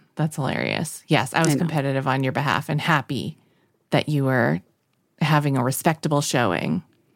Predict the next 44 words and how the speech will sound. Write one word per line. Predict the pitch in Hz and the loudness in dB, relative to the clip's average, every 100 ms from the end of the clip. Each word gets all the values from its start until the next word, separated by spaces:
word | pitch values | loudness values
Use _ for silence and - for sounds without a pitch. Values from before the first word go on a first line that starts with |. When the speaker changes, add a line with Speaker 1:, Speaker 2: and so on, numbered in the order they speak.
| _ - - 226 | _ -14 -8 2
Speaker 1:
I | - | 4
Speaker 2:
I | |
Speaker 1:
know, | 277 311 | 6 4
Speaker 2:
mean | 208 | 0
Speaker 1:
we | 226 | 0
didn't, | 254 262 214 | 0 -2 0
we | 220 | 2
didn't | 247 254 | 4 4
talk | 240 226 | 4 4
about | 226 196 | 4 4
the | 165 | 2
pottery | - 214 226 233 | 2 2 4 2
class. | 240 233 226 | 2 2 2
We | 180 | 2
didn't | 190 185 | 2 2
talk | 180 175 | 2 2
about | 180 | 2
how | 160 165 | 2 2
I | 156 | 2
almost | - 151 151 156 | 2 2 0 0
passed | - 147 - - | 0 -2 -2 0
out | 156 156 160 - | 4 4 2 0
from | 170 147 | -2 0
the | 147 | 2
hot | 156 147 - | 2 2 2
tub | 175 165 160 165 165 _ _ _ | 2 4 4 4 -2 _ _ _
and | 160 147 | 2 4
got | 143 - | 4 4
Speaker 2:
Oh, | |
Speaker 1:
lectured | 147 294 294 302 | 2 2 2 2
as | - | 2
I | - | 4
was | 311 185 135 | 6 6 4
Speaker 2:
yeah. | 120 | 2
Speaker 1:
passing | 165 147 - 156 - | 0 -2 -2 -2 0
Speaker 2:
I | 247 | 2
mean, | 277 | 4
there's | 330 508 | 2 2
Speaker 1:
out. | 508 | 0
Speaker 2:
a | 214 | 2
lot | 151 208 302 | 6 6 4
that | 170 | 0
we | 175 | 0
didn't | 147 135 175 | -2 -6 -8